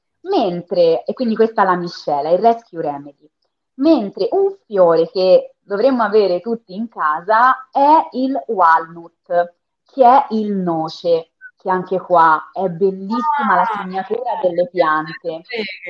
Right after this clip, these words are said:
Speaker 1: <laughs> Ah, sì, ma è bellissima la sua segnatura, perché il noce che cos'è? È un, un, noi lo conosciamo, no? La noce che dobbiamo fare sempre tanta forza per aprirla, perché ha un grande scudo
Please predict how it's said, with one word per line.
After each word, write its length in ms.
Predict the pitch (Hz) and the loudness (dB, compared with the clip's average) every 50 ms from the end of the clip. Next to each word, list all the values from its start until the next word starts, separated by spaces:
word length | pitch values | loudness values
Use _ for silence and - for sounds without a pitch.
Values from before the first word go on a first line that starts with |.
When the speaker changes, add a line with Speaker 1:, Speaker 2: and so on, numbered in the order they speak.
| 170 170 165 165 185 190 202 - 254 - - - _ _ _ - _ _ _ _ _ _ - | -12 -12 -12 -14 -16 -16 -16 -18 -20 -20 -20 -20 _ _ _ -20 _ _ _ _ _ _ -10
Speaker 1:
<laughs> 520 | 302 320 - - _ _ - 415 453 - | -10 -10 -10 -12 _ _ -2 -2 0 4
Ah, 380 | - 320 302 311 320 349 320 311 320 - _ - | 4 6 6 8 6 6 6 4 0 -4 _ -10
sì, 400 | 262 262 247 226 214 220 226 _ _ _ _ _ - - - - - - - - _ | -8 -6 -4 -4 -6 -6 -10 _ _ _ _ _ -20 -20 -20 -20 -20 -20 -20 -20 _
ma 160 | - 311 370 | -2 0 0
è 40 | 359 | 0
bellissima 460 | 269 294 269 262 262 - - 214 208 | 0 0 0 0 -2 -2 -4 -2 0
la 140 | 208 214 233 | 2 2 2
sua 160 | 240 240 226 | 2 0 -2
segnatura, 500 | 226 226 208 208 208 214 202 175 170 180 | 0 -2 -4 -4 -4 -4 -4 -2 -2 0
perché 340 | 180 254 262 - - - 185 | 2 2 0 0 -2 -8 -10
il 100 | 175 180 | -8 -6
noce 300 | 214 262 285 269 - 202 | -4 -4 -4 -4 -6 -12
che 140 | - 180 - | -14 -14 -16
cos'è? 400 | _ _ - 165 151 160 151 147 - _ _ _ _ _ _ _ _ - | _ _ -20 -14 -10 -8 -8 -8 -8 _ _ _ _ _ _ _ _ 0
È 400 | - - 220 190 - - - _ | 2 4 4 4 4 0 -4 _
un, 280 | - 233 226 226 226 - - | -8 -6 -6 -6 -6 -8 -6
un, 800 | - 226 220 220 214 214 202 196 196 185 180 180 175 175 175 - - | -4 -4 -4 -4 -4 -6 -6 -6 -6 -6 -6 -6 -8 -8 -10 -8 -4
noi 200 | 226 262 269 - | -2 -2 -2 -2
lo 120 | - 208 190 | -4 -8 -6
conosciamo, 640 | - 196 185 185 190 - - 220 208 190 180 170 170 | -4 -2 -4 -4 -4 0 2 4 4 4 4 2 2
no? 160 | 190 208 190 - | 2 2 2 2
La 120 | 190 240 | 2 0
noce 440 | 262 220 214 233 247 247 - 302 262 | 2 4 4 4 4 2 0 -4 -4
che 140 | 220 185 180 | -4 -4 -4
dobbiamo 640 | 180 180 180 185 208 208 196 185 180 180 175 165 | -4 -6 -4 0 2 4 4 4 4 2 0 -2
fare 280 | - - 208 185 196 208 - | 0 0 0 0 0 -2 -2
sempre 320 | 247 233 226 226 220 196 | -4 -4 -4 -4 -6 -6
tanta 320 | - 190 185 185 - 190 185 | -6 -6 -6 -6 -4 -4 -2
forza 440 | - 220 196 185 180 - - - | 2 4 4 4 2 0 -8 -8
per 180 | - - - - | -4 0 2 2
aprirla, 560 | 233 226 - 247 233 208 202 190 220 240 247 - | 2 2 -2 -6 -8 -6 -6 -2 0 0 2 2
perché 320 | - - - _ - 214 | 0 -2 -2 _ -2 0
ha 100 | 190 170 | 0 0
un 120 | 165 170 | 0 0
grande 420 | 175 214 254 285 285 247 190 175 - | -2 0 0 0 0 -2 -4 -6 -8
scudo 760 | - _ - - - 208 190 175 175 175 196 208 247 294 | -10 _ -20 -12 -8 -8 -8 -4 0 2 4 4 4 2